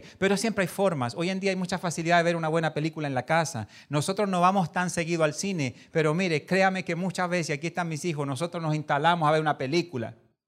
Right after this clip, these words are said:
y estamos preparados. Tenemos la máquina eléctrica que hace las palomitas. Están invitados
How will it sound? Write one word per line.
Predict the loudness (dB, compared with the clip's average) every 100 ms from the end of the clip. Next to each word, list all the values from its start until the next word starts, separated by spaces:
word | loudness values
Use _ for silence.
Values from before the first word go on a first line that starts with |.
| _ _ _ _
y | -6
estamos | -4 -2 -2 0
preparados. | 0 2 2 4 2 2 0 -4 _ _ _ _ _
Tenemos | -2 0 0 2
la | 2
máquina | 2 0 0 2
eléctrica | 4 2 0 -2
que | 0
hace | 0 0
las | 2
palomitas. | 4 4 6 4 4 2 2 -8 _ _ _ _ _ _ _ _ _ _ _ _ _ _ _
Están | -16 -4 -2 0
invitados | 0 4 6 6 2